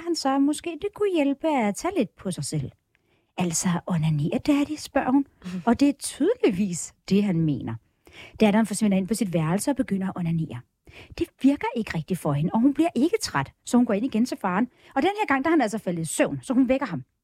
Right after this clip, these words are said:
Speaker 1: Hun er sådan lidt i tvivl, om hun overhovedet gør det rigtigt, det her onani, og sætter sig på knæ i sengen foran ham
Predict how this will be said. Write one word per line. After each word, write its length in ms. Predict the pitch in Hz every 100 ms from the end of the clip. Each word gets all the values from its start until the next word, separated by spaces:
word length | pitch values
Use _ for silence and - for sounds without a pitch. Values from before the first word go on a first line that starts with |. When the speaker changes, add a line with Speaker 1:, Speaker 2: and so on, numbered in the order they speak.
| _ _ _ _ _
Speaker 1:
Hun 120 | 320
er 80 | 311
sådan 160 | 302 392
lidt 100 | 359
i 140 | -
tvivl, 140 | 330 320
om 80 | 302
hun 120 | 262
overhovedet 260 | 190 277
gør 120 | - 165
det 140 | 349 339
rigtigt, 280 | 156 214 185
det 80 |
her 100 | 175
onani, 380 | 170 165 175 185
og 120 | 202
sætter 200 | 190 233
sig 160 | 294 262
på 80 | 220
knæ 220 | - 240 247
i 40 |
sengen 380 | - 262 254 247
foran 600 | - 233 220 254 202 147
ham 180 | 120